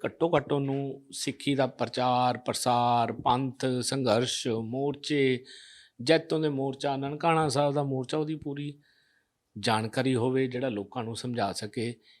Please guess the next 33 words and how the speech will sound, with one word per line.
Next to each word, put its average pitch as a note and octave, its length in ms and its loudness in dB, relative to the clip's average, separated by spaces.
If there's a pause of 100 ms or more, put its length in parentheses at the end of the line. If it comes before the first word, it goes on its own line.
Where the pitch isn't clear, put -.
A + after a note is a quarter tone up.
(100)
ਕਿ B2+ 340 0 (160)
ਅਕਾਲੀ B2 360 0
ਦਲ B2+ 180 2
ਦਾ C3 100 4
ਜਨਮ A2 340 0
ਕਿਉਂ B2 200 2
ਹੋਇਆ A#2 320 2
ਸੀ, C3 280 -6 (100)
ਅਕਾਲੀ A#2 320 -2
ਦਲ A#2+ 160 0
ਦੀਆਂ C3 240 -4
ਕੀ C3+ 140 -4
ਕੀ D#3 160 -2
ਕੁਰਬਾਨੀਆਂ, A#2+ 840 -2 (800)
ਕਿਹੜੇ F3+ 260 8
ਕਿਹੜੇ D#3+ 200 8
ਮੋਰਚੇ A2+ 440 2
ਅਕਾਲੀ A#2+ 280 0
ਦਲ C3 200 0
ਨੇ C3 100 0
ਲਾਏ A#2 380 0
ਆ, A#2+ 200 -4 (140)
ਐਮਰਜੈਂਸੀ B2 560 -2
ਦਾ B2+ 100 0
ਕਿਵੇਂ A#2+ 320 -4
ਵਿਰੋਧ B2 380 0
ਹੋਇਆ, A2+ 440 0 (420)
ਸਾਰੀਆਂ F#3+ 500 0
ਚੀਜ਼ਾਂ C3 400 -6
ਦਾ A#2+ 260 0 (140)
ਬਿਊਰਾ A#2+ 460 2
ਜਿਹੜਾ A2+ 200 0
ਹਿਸਟਰੀ, A#2 640 2